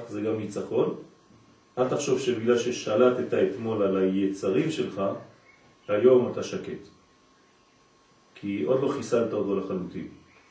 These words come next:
ויהיה נצח מלשון נוצח, כמו שפירש רש"י על הפסוק,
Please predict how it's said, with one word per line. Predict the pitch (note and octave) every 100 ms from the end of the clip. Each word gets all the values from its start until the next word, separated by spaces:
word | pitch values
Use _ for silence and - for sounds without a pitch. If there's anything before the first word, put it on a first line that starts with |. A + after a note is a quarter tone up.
| _ _ -
ויהיה | F2+ G2+ C3 D3 D3 D3 - - A#2+
נצח | D#3 D#3+ B2+ -
מלשון | A#2 A2 - C3 B2+ A2+
נוצח, | G#2+ - B2+ A2 - - - - -
כמו | G#2 B2
שפירש | - - A#2+ A#2 A2
רש"י | G#2+ G#2 G#2+
על | G2 G2
הפסוק, | F#2+ C#3 C#3+